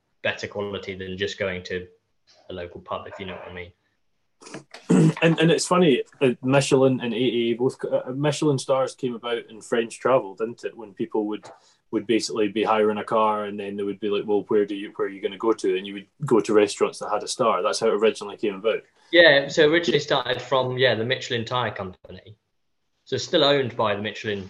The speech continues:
Speaker 2: Yeah.
Speaker 1: Tires. They still run it. And it's basically just a guide to restaurants en route, en route around France. Yeah,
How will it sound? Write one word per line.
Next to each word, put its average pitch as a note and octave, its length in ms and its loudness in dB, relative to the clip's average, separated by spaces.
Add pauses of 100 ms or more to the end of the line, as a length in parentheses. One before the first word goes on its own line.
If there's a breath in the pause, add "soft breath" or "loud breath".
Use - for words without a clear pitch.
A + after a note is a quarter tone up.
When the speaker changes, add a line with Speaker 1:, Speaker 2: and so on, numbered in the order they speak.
(160)
Speaker 2:
Yeah. A2+ 140 4
Speaker 1:
Tires. F#2+ 460 -4
They G#2 120 -6
still G#2+ 260 -2
run G#2 160 -2
it. - 180 -16 (320)
And A#2 80 -2
it's A2+ 100 -2
basically A#2 380 0
just A2+ 200 -6
a A2+ 60 -2
guide A2 440 -2 (140)
to G#2+ 400 -4 (540)
restaurants A2 560 -4
en G#2+ 200 -6
route, A2 180 -4 (100)
en G#2 120 -8
route G#2 280 -8
around G#2 160 -6
France. G#2 380 -6
Yeah, G#2 140 -6